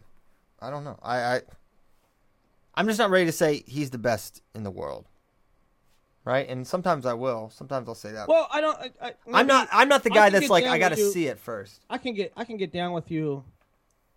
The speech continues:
Speaker 2: I can get down with the thought that is like, uh,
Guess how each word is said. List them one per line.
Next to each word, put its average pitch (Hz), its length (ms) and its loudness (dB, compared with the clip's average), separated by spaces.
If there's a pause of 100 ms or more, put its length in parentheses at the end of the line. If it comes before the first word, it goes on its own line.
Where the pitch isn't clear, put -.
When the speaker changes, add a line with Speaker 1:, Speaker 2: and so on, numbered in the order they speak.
(300)
Speaker 2:
I 220 80 -6
can 220 100 -12
get 196 160 -6
down 160 120 -4
with 151 80 -12
the 143 60 -10
thought - 320 -10
that 123 360 -8
is 127 160 -10
like, 123 220 -6 (840)
uh, 113 340 -6